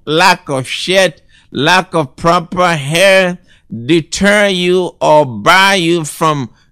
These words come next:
entering the house of the Lord and being blessed today. Is there anyone still left there? Don't let your lack of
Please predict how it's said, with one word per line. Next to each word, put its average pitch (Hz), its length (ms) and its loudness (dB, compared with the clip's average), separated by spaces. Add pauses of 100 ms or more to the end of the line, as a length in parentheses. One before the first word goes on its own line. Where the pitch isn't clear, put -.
(140)
entering 208 720 -2
the 143 160 0
house 175 400 0
of 165 160 -4
the 151 100 -2
Lord 160 420 0
and 143 300 -6
being 160 380 -4
blessed 151 360 -4
today. 123 600 -6 (340)
Is 120 280 -2
there 180 340 0
anyone 165 680 0
still 170 420 -2
left 156 420 -2
there? 123 400 0 (400)
Don't 190 340 0
let 180 280 -2
your 147 320 0
lack 175 520 0
of 147 280 -4